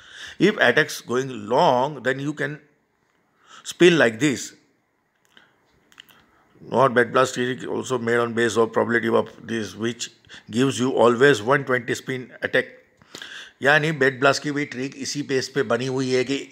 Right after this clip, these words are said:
एक हज़ार स्पिन में एक सौ बीस अटैक ले सकते हो। You can check your I D whether attack comes after every raid or seal। हाँ, this is the very important things you can must know कि whether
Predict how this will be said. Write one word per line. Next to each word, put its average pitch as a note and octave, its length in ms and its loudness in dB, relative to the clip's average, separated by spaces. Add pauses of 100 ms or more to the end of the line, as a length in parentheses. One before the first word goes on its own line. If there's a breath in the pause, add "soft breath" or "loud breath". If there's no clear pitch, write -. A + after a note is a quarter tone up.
(100)
एक D#3 100 0
हज़ार B2 320 4
स्पिन A#2 340 -8
में C#3 100 -4
एक A#2+ 200 -6
सौ A#2+ 120 -2
बीस E3 300 -2 (160)
अटैक C#3 280 2
ले A#2 300 -2
सकते A#2+ 320 -6
हो। A2 220 0 (1160 loud breath)
You E3+ 100 8 (100)
can D3+ 220 4
check C#3+ 260 6
your C3+ 160 6
I B2+ 240 6
D C#3+ 80 0 (140)
whether B2+ 340 2
attack B2 400 -2
comes C3 260 -4 (120)
after B2+ 260 -4 (200)
every C3 340 -4
raid B2+ 220 0
or A#2+ 180 0
seal। A2 200 -2 (600 loud breath)
हाँ, A2+ 260 -2
this F3+ 180 0
is F3+ 140 0
the F3 100 6
very D#3 220 4
important D3+ 340 0
things C3+ 300 -4
you A#2+ 160 -8
can A#2 240 0
must C3 320 2
know D3+ 320 0 (400 loud breath)
कि D3 120 -2 (300)
whether D#3+ 300 6